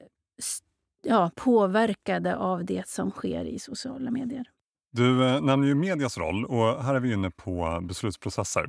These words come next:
Speaker 2: Och jag tänkte vi ska borra lite mer i det, ta in just medias betydelse. När man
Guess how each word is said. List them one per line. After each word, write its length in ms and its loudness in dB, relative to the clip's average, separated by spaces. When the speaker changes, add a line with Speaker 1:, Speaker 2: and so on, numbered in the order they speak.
Speaker 2:
Och 100 -20
jag 140 0
tänkte 120 2
vi 40 -2
ska 280 0
borra 300 0
lite 460 0
mer 220 -2
i 40 -2
det, 260 0
ta 100 -6
in 120 -2
just 220 -6
medias 360 -6
betydelse. 560 -4
När 120 4
man 340 4